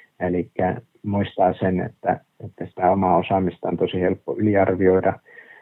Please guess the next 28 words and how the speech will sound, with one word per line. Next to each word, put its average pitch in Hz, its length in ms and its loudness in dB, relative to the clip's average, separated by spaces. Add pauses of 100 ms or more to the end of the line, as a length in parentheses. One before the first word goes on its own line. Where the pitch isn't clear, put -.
(280)
ää, 90 360 0 (440)
mutta 90 420 -2
että 87 440 4 (300)
myöskin 98 460 0
on, 95 200 0 (140)
on 98 260 2
itse 113 260 6
aktiivisesti 92 760 2 (100)
sitoutunut 92 640 -2
siihen, 87 420 2 (1160)
siihen 95 240 -2
totuuden 95 500 2
löytämisen 92 600 2
prosessiin, 92 760 2
eikä 90 320 0
siihen, 87 320 -6
että - 240 -10 (200)
nyt - 200 -6
mä 87 120 -2
oon 87 100 0
hakemassa 90 540 -2
sitä, - 400 -2 (560)
sitä 92 280 4
totuutta, 90 540 -2
että - 200 -12
mun, 87 300 -6 (240)
mun 92 100 -6
tota - 360 -4